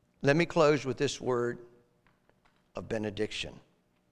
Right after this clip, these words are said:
that was in our, our passage that we had this morning. "Now the God of hope fill you with all joy and peace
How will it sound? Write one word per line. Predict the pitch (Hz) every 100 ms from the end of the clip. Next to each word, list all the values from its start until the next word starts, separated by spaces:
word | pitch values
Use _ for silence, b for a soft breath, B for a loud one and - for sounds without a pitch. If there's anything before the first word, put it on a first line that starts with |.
| _ _ _ _ _ _ _ _ _ _ _ _ _ - - - _ _ _ -
that | 90
was | 110
in | 110
our, | 107 - -
our | 98
passage | - 123 110 107 - - - - _ -
that |
we | 82
had | 98 85 -
this | 92 95
morning. | 78 60 62 - _ _ _ _ _ _ _ _ b b b b b b b b -
"Now | 127
the | 127
God | 120 131 151
of | 170
hope | 165 120 - - _ _ - - - _ _ _ _ _ -
fill | - - - 185 170 131
you | 87 76 - _ _ _ _ _ _ _ _ _ _ _ _ -
with | 113 -
all | - 117 127 135
joy | 107 104 120 127 151 151 160 - _
and | 104 101 -
peace | - 143 156 - - -